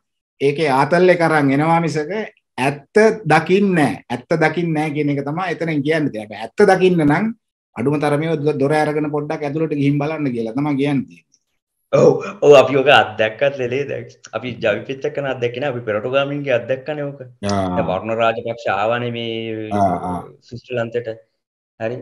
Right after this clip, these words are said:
Speaker 2: දැන් යූ එන් පී එකේ මං හිතන්නේ හරිම හිතේසි
Speaker 1: ආ.
Speaker 2: ප්‍රබල දේශපාලඥ වරුණ.
Speaker 1: ආ.
Speaker 2: වරුණ නිකන් අපි hina වෙවි හිටියේ.
Speaker 1: හ්ම්.
Speaker 2: වරුණ නිකන් මේ ගෙවල් වල ඉඳගෙන කාලා බීලා මේ හිතවතුන් එක්ක කතා කරනවා. මෙහි අඩුම ගානේ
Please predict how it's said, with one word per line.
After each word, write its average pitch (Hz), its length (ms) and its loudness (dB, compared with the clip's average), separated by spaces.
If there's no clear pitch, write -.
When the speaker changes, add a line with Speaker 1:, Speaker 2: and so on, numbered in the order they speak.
Speaker 2:
දැන් 104 260 -6
යූ 101 180 -12
එන් 104 140 -6
පී 110 100 -8
එකේ 107 140 -8
මං 104 140 -8
හිතන්නේ 101 360 -8
හරිම 98 300 -4
හිතේසි 110 600 -2
Speaker 1:
ආ. 107 200 -12
Speaker 2:
ප්‍රබල 110 340 4
දේශපාලඥ 131 640 2
වරුණ. 131 320 -2
Speaker 1:
ආ. 92 160 -6
Speaker 2:
වරුණ 95 320 0
නිකන් 113 180 -2
අපි 104 220 -6
hina 98 280 -6
වෙවි 113 280 -4
හිටියේ. 127 360 -6
Speaker 1:
හ්ම්. 101 120 2
Speaker 2:
වරුණ 90 280 0
නිකන් 110 260 -4
මේ 135 140 -2
ගෙවල් 98 280 -2
වල 95 160 -4
ඉඳගෙන 98 460 -6
කාලා 101 420 -2
බීලා 98 420 -4
මේ 147 260 -4
හිතවතුන් 107 680 -2
එක්ක 101 220 -6
කතා 185 240 0
කරනවා. 104 200 0
මෙහි 113 320 -2
අඩුම 110 320 0
ගානේ 110 440 0